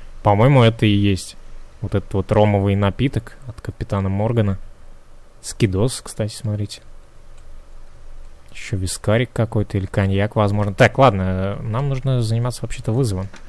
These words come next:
Так, ну чё, братан, ты всё? Осталось уже немного. Ну ладно, давайте, э,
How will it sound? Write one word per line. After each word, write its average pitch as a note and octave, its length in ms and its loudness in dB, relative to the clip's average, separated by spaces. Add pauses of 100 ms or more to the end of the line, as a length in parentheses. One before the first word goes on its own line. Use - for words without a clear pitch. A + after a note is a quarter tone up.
(280)
Так, - 160 -2
ну - 40 -14
чё, - 160 2
братан, A2+ 440 4 (560)
ты A2+ 120 -2
всё? F3+ 320 0 (840)
Осталось B2 280 0
уже G#2+ 140 2
немного. A2 300 4
Ну E3+ 80 10
ладно, C3+ 160 10
давайте, B2+ 300 8
э, G2 380 0